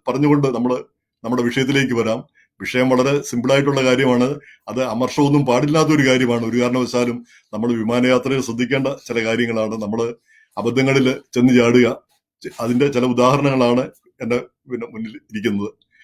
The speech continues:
പ്രധാനമായിട്ടും നമുക്കറിയാം, പിന്നെ ഈ നയൻ ഇലവൻ കഴിഞ്ഞ് ഒന്നോ രണ്ടോ വർഷത്തിന് ശേഷമാണ് സം-,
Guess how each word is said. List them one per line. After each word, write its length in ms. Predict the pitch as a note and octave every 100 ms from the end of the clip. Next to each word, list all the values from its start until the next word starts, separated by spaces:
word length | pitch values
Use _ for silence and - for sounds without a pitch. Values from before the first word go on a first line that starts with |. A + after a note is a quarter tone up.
| - _ _ -
പ്രധാനമായിട്ടും 540 | A2 B2 C3+ C3+ C3+
നമുക്കറിയാം, 640 | C3 C3 C#3 C#3 C#3 C3+ - _ _ -
പിന്നെ 300 | B2+ B2+ A2+ G#2 A2 - _ _ _ G#2
ഈ 100 | G#2+ G2+ G2+ - -
നയൻ 240 | G#2 A2 B2
ഇലവൻ 340 | C3 C#3 C#3+
കഴിഞ്ഞ് 200 | C3 B2+
ഒന്നോ 180 | B2+ B2+
രണ്ടോ 220 | C#3 C3+ C3
വർഷത്തിന് 300 | A#2+ B2+ C3
ശേഷമാണ് 500 | C3 B2 C3 B2 A#2+
സം-, 260 | A#2 B2